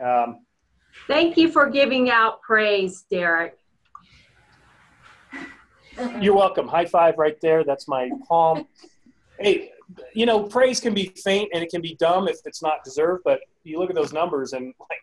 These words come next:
Speaker 1: you just gotta be psyched. It's awesome stuff. Um, Mark in Bozeman, uh,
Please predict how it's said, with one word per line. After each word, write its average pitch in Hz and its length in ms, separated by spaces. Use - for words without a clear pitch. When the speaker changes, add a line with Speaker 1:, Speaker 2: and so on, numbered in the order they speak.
Speaker 1:
you 156 200
just - 200
gotta 131 200
be 117 120
psyched. 135 440
It's - 160
awesome 123 400
stuff. 123 320
Um, 120 260
Mark 151 440
in 139 220
Bozeman, 143 460
uh, 135 80